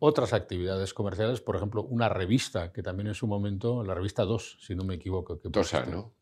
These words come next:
Speaker 1: Eso, sí, sí.
Speaker 2: Sí. Bueno, pues, eh, como tenías que tal y, y conocías gente,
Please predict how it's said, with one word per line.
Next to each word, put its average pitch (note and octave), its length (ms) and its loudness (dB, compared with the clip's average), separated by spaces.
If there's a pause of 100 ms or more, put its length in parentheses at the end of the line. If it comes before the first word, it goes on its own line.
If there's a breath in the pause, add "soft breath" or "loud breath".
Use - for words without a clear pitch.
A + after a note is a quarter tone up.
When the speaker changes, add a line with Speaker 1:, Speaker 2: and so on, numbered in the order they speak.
(180)
Speaker 1:
Eso, F2 320 -10
sí, - 180 -12
sí. F2 100 -4
Speaker 2:
Sí. F2 120 -8 (420 soft breath)
Bueno, D#3+ 260 0
pues, F#2+ 260 2
eh, G2 220 6
como F#2+ 800 2
tenías B2 340 4
que A#2+ 880 6
tal C3 280 12
y, G2+ 380 4
y E2+ 40 -6
conocías G2+ 480 4
gente, A2 540 4